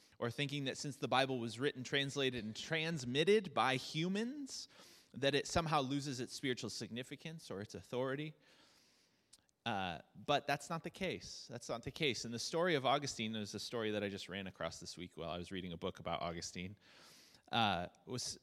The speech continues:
so instructive to me about the power of the scriptures. And though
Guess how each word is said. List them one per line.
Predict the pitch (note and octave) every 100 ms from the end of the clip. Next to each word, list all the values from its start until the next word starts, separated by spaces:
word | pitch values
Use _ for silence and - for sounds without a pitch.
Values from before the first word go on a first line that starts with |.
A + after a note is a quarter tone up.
| _ -
so | - F3 F3+ F#3
instructive | D3 - D#3 - B2
to | -
me | G#2+ F#2+
about | F#2+ -
the |
power | - - C#3 D#3 E3 C#3+
of | A#2+
the | A#2+
scriptures. | - A#2 - - E2+ F2+
And | A2 B2
though | C3